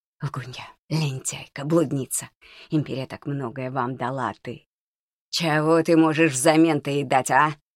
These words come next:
Шиш с маслом!» Анфиса втолкнула приютскую в душную обеденную залу.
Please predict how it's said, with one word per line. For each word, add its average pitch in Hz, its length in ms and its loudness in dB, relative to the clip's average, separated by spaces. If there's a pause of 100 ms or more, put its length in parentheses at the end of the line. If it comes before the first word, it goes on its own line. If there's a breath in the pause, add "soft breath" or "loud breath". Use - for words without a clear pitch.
(240)
Шиш 190 320 2
с - 60 0
маслом!» 156 420 2 (680)
Анфиса 143 460 -6
втолкнула 143 580 -8
приютскую 139 560 -12
в 131 80 -14
душную 139 540 -8
обеденную 135 500 -10
залу. 127 360 -16